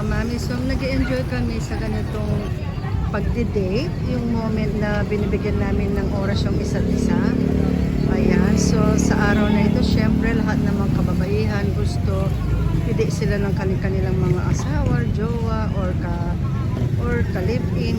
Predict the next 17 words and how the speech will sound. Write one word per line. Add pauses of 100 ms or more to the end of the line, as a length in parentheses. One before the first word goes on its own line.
ganon. (160)
Kasi
napaka, (1300)
ah,
precious
ng
araw (120)
na
ito,
kasi
nga, (240)
araw
ng (100)
mga
puso. (600)
So, (600)
ako,